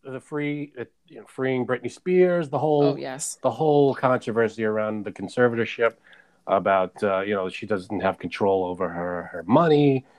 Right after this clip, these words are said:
Speaker 1: but she claims it was a, a voluntary thing that she,
Speaker 2: Mm.
Speaker 1: so after she had that very public, uh, breakdown, I believe it was, what, two thousand seven, two thousand eight, give or take, right?
Speaker 2: Um,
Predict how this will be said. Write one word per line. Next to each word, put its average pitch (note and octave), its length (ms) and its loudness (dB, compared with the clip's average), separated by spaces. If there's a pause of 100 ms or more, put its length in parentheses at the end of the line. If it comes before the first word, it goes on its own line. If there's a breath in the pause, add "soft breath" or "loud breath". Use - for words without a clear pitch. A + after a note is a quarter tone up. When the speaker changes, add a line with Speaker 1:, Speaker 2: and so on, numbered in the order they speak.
(260 soft breath)
Speaker 1:
but G#2 220 4
she A2+ 240 0
claims G#2 400 2
it G#2+ 120 2
was G2+ 280 -2
a, G#2 80 2
a G2 260 -2
voluntary C#3 800 4
thing C3 540 -4 (400)
that G#2 140 -4
she, A#2 340 -6
Speaker 2:
Mm. D#3+ 360 -6
Speaker 1:
so - 200 -8
after D3 560 4 (240)
she - 140 -8
had B2 200 0
that A2+ 220 0
very B2 220 0
public, A2 520 -6 (420)
uh, G#2 220 -4
breakdown, A2 460 -4
I - 20 -4
believe G#2 260 -8
it G2+ 40 -8
was, F#2+ 120 -12
what, F#2 180 -8
two - 140 -18
thousand G#2+ 300 -2
seven, G#2+ 260 -4
two A2 80 -12
thousand G2+ 300 -2
eight, A2+ 160 -4 (1120)
give A2 100 -8
or G#2+ 60 -6
take, A#2 320 -6
right? F3+ 100 0
Speaker 2:
Um, E3+ 240 -4